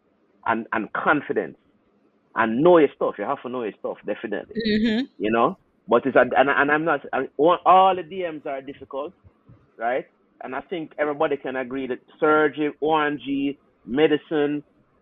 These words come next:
Speaker 1: um, pediatrics, anybody who was a D M, yo, you have to give them them props.
Speaker 2: Yep,
Speaker 1: Because it's a
Speaker 2: definitely.
Speaker 1: lot of, it's a, it's a lot of hard work, sweat and tears, and it's a lot of, you know, your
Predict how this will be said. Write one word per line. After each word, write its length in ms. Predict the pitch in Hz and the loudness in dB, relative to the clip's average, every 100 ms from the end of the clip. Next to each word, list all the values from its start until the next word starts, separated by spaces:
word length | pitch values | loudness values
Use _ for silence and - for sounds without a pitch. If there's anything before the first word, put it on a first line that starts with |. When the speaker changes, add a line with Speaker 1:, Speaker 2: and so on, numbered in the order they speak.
| - | 0
Speaker 1:
um, 680 | 135 147 143 139 135 123 110 _ _ _ _ _ - | 4 4 2 0 -2 -6 -16 _ _ _ _ _ -10
pediatrics, 540 | 180 170 160 175 156 _ - | 0 2 0 -6 -10 _ -2
anybody 420 | 185 190 170 185 175 | 0 0 0 0 2
who 60 | |
was 180 | 156 131 | 0 0
a 80 | 127 | -4
D 220 | 123 156 | -4 -2
M, 240 | 160 208 - _ _ - | -2 -4 -12 _ _ -6
yo, 340 | 120 127 104 | 0 2 0
you 120 | 76 120 | -2 -4
have 100 | 120 | -4
to 60 | 127 | -6
give 180 | 139 | -6
them 180 | 117 107 | -4 -6
them 180 | 104 101 | -8 -8
props. 280 | 120 85 - _ _ _ _ _ _ - | -8 -8 -12 _ _ _ _ _ _ -2
Speaker 2:
Yep, 300 | 220 320 240 | 4 6 6
Speaker 1:
Because 160 | 110 175 240 - 349 | 4 0 -2 0 -2
it's 140 | 208 - | 0 2
a 80 | |
Speaker 2:
definitely. 120 | 127 143 | 4 4
Speaker 1:
lot 140 | 135 151 | 4 4
of, 180 | 127 - _ _ _ | 2 0 _ _ _
it's 160 | 131 - | -10 -4
a, 100 | 131 104 | -4 -4
it's 120 | 120 | -4
a 80 | 120 | -2
lot 280 | 127 135 143 | 2 2 0
of 120 | 131 | 0
hard 300 | 143 143 135 | 0 0 0
work, 340 | 139 147 220 - _ _ _ _ _ _ | -2 -4 -6 -18 _ _ _ _ _ _
sweat 180 | 160 143 | -6 -4
and 200 | 147 135 135 | -4 -6 -6
tears, 340 | 170 156 196 - _ _ _ _ - | -6 -4 -4 -10 _ _ _ _ -10
and 220 | 117 120 117 | -6 -6 -4
it's 80 | 113 | -2
a 40 | |
lot 220 | 127 123 | -2 -2
of, 200 | 131 113 - _ _ - | -2 -2 -4 _ _ -12
you 120 | 120 | -8
know, 160 | 127 117 | -6 -4
your 180 | 113 | -6